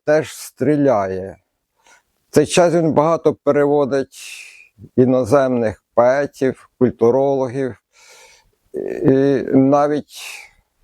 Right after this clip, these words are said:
Миколу Гумильову, єдиний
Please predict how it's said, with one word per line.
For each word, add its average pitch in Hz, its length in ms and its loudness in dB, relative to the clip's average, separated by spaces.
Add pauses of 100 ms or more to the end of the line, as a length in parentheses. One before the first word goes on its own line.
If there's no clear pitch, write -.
(200)
Миколу 156 520 2
Гумильову, 139 720 0 (280)
єдиний 139 680 -2